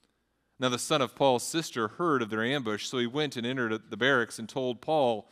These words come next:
Paul called one of the centurions and said, 'Take this young man to the tribune, for he has something to tell him.' So he took him and brought him to the tribune and said, 'Paul the prisoner called me and asked me to bring this young man to you, as he has something to say to you.'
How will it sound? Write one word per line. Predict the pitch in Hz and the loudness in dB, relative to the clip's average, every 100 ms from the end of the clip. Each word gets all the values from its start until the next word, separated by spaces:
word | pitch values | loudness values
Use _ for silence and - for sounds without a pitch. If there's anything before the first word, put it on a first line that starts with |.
| _ _ _ _ _ | _ _ _ _ _
Paul | 165 175 165 | 8 8 8
called | 160 151 143 | 4 4 4
one | 143 | 0
of | |
the | 131 | -2
centurions | - 123 - 196 175 127 123 | -4 -6 -2 0 2 2 -2
and | 120 | -6
said, | 117 135 123 - - - | -2 0 0 -4 -20 -6
'Take | 196 233 | -4 -2
this | 220 185 165 | -2 -2 0
young | 151 139 | -2 0
man | 139 139 | 0 -2
to | 127 | -4
the | 120 | -12
tribune, | - 202 120 107 110 | -2 0 0 -2 -2
for | 123 | -6
he | 120 120 | -2 -2
has | 113 | 0
something | 151 139 117 | -4 -6 -6
to | 104 | -6
tell | - 139 | -2 -2
him.' | 123 101 87 - _ _ _ _ _ - | 0 -6 -8 -14 _ _ _ _ _ -6
So | - 139 | 2 2
he | 123 113 120 | 2 -2 -12
took | - 190 - | -4 -4 0
him | 117 139 147 | -2 -2 -6
and | 101 | -6
brought | 113 120 139 | 4 6 6
him | 120 110 113 | 0 -6 -6
to | 110 | -8
the | 107 | -6
tribune | - 143 117 113 | -4 -2 -2 -2
and | 113 | -4
said, | - 123 117 - - _ | 2 2 2 -8 -20 _
'Paul | 170 202 | 6 8
the | 190 | 6
prisoner | 151 185 180 135 117 | 2 2 2 0 -4
called | - 151 185 202 | -2 0 2 2
me | 110 113 | -2 -4
and | 120 | -2
asked | 127 160 185 - | 0 -2 -4 -8
me | 113 113 | -6 -6
to | 123 | -4
bring | 123 147 | -4 -4
this | 135 123 | -4 -4
young | 139 127 | -4 -2
man | 123 143 165 | -2 -4 -6
to | - | -6
you, | 101 107 120 - - - | -4 -4 -4 -12 -16 -4
as | 127 - | -4 0
he | 143 | 0
has | 131 | 0
something | - 170 - 120 | -2 -4 -4 -8
to | 120 | -6
say | - 180 | 0 0
to | 160 | 0
you.' | 110 87 | -2 -4